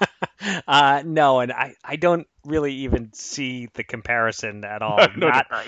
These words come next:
Speaker 1: not in his fighting style. And, and he said that people tell him he looks like Ali. I don't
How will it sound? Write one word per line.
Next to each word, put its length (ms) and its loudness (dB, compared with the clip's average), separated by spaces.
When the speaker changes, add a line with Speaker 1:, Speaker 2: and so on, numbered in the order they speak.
Speaker 1:
not 280 6
in 100 0
his 140 -2
fighting 360 2
style. 440 0
And, 180 -2
and 200 -6
he 120 -12
said 400 -2
that 140 -8
people 320 -8
tell 220 -2
him 160 -8
he 120 -14
looks 300 -8
like 200 -2
Ali. 540 -2
I 100 -8
don't 220 -6